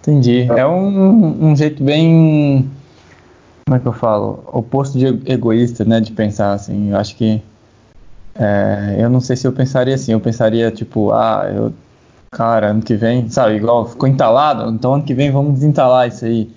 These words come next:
Speaker 1: Eu ia ter pensado
Speaker 2: Uhum.
Speaker 1: muito mais em mim do que na equipe, assim. Mas legal, legal, importante isso. Eu acho que, e você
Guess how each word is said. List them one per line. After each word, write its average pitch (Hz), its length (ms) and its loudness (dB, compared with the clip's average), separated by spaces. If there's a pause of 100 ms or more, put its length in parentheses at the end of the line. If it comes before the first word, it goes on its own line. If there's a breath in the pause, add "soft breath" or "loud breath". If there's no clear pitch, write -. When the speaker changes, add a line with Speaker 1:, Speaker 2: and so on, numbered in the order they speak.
(560 soft breath)
Speaker 1:
Eu 117 100 0
ia 117 140 2
ter 120 120 -2
pensado 123 420 -2
Speaker 2:
Uhum. 131 60 2
Speaker 1:
muito 135 180 0
mais 135 180 2
em 147 160 2
mim 123 220 2
do 131 100 0
que 135 280 0
na 131 180 0
equipe, 113 440 -2
assim. 104 300 -4 (680 soft breath)
Mas 104 140 0
legal, 117 380 0
legal, 104 500 -6
importante 113 640 -4
isso. 101 260 -8
Eu 110 60 0
acho 110 200 -4
que, 135 280 0 (880 soft breath)
e 120 500 0 (280)
você 131 520 -2